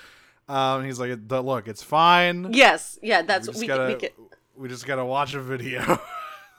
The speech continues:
Speaker 2: Yeah. Um, we cut over to the trailer and, um, uh, Twitch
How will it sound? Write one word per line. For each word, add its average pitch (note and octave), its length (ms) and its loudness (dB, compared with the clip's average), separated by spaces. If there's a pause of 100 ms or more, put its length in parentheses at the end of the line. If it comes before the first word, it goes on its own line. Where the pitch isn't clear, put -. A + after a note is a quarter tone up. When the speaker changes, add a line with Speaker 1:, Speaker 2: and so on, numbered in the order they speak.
(180)
Speaker 2:
Yeah. E3 320 4 (540)
Um, F3+ 540 6 (560)
we D#4 140 -2
cut A#4+ 140 4 (140)
over G#4+ 120 4
to E4+ 100 -2
the B3+ 80 -6
trailer F3 640 2
and, D#3+ 420 2 (100)
um, D3 520 4 (480)
uh, D#3+ 80 0 (440)
Twitch - 800 -4